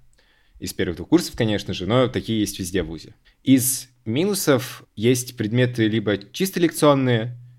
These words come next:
где ты, тебе что-то читают, ты не решаешь каких-то задачек вообще, по-, как прикладывать, непонятно, либо преимущественно лекционные. Из больших плюсов это практикум, то есть программирование на В М К. Тебе дают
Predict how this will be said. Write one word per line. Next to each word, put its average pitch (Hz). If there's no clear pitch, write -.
где 113
ты, 113
тебе 110
что-то 120
читают, 156
ты 113
не 117
решаешь 104
каких-то -
задачек 90
вообще, -
по-, 117
как 120
прикладывать, 120
непонятно, 95
либо 120
преимущественно 95
лекционные. 85
Из -
больших 110
плюсов 151
это 98
практикум, 160
то 113
есть 98
программирование 156
на 131
В 120
М 123
К. 120
Тебе 113
дают 110